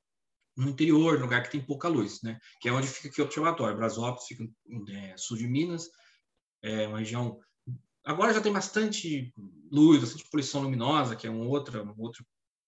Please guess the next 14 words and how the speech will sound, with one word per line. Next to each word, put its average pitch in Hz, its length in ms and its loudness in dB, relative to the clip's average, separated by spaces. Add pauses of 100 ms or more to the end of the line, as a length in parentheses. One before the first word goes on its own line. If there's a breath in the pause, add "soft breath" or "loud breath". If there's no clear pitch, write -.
(300)
uma, 107 160 -6
como 113 160 -8
é - 20 -12
que - 60 -12
fala? 110 480 0
Uma 139 180 6
outra 160 260 4
conversa, 123 540 0
digamos 107 300 -8
assim, 101 160 -12
a 101 60 -16
poluição 107 340 -12
luminosa, 104 400 -16 (680)
né? 110 220 -12